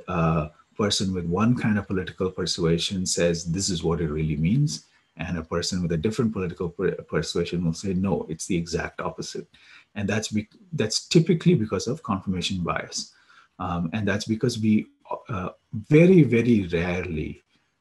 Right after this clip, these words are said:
do a comprehensive survey of the facts, right? We only pick the facts that suit our narrative. So that's an example of a, a mental model that's a, usually a deleterious mental model. Uh,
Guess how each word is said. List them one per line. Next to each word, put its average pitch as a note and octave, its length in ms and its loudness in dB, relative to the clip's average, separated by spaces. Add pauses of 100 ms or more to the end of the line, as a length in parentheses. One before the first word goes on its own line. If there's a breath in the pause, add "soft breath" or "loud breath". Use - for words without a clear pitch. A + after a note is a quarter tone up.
(120)
do G#2 160 2
a F#2+ 120 0
comprehensive F#2 800 -2
survey D#2 440 2
of D2 180 0
the - 80 -4
facts, - 640 -8
right? F2+ 240 -6
We F#2 180 0
only G#2 360 4
pick F#2+ 260 -6
the F2 80 0
facts E2 400 -4
that - 180 -6
suit - 240 -6
our E2 160 -4
narrative. E2 480 -12 (320)
So A2+ 120 -6
that's G#2+ 300 0
an C3+ 80 6
example F#2 760 0
of E2 540 -2
a, G2 300 -4 (500 loud breath)
a F#2 160 -8
mental G2+ 360 2
model F#2+ 520 0
that's F2+ 300 -4
a, G#2 160 -6 (260)
usually C3+ 600 8
a A2+ 40 6
deleterious G2+ 800 0
mental E2 340 0
model. F2 360 -2 (460 soft breath)
Uh, F#2 160 -6